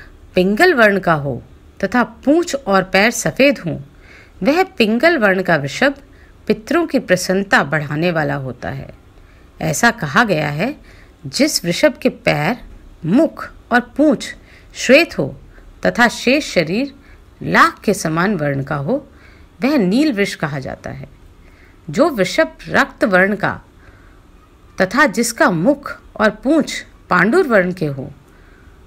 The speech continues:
तथा खुर और सींग पिंगल वर्ण के हों, उसे रक्त नील वृषभ कहते हैं। जिस वृषभ के समस्त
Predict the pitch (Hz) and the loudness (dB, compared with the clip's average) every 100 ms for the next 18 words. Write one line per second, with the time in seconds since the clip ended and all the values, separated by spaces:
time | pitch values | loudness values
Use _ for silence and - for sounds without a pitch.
0 | - - - 240 240 - - 370 - 190 | -20 -12 -4 0 0 0 2 2 2 -2
1 | 175 - - 285 214 143 - 175 202 339 | -2 -2 0 0 0 -2 -2 2 4 2
2 | 233 175 170 151 139 254 320 - - - | 2 0 0 -6 -4 -6 -6 -16 -20 -20
3 | - - 240 381 190 196 277 - 285 311 | -10 -8 -2 0 2 2 0 -2 0 0
4 | 302 185 180 185 - 147 135 - 135 120 | 0 -4 -4 -4 -4 -8 -8 -10 -12 -12
5 | - - - - - - - - - - | -16 -20 -20 -20 -20 -20 -20 -20 -20 -14
6 | 160 370 415 - 226 262 285 - 240 - | -2 0 0 -2 -4 -2 -6 -4 -4 -2
7 | 165 262 - - | -2 -2 -4 -10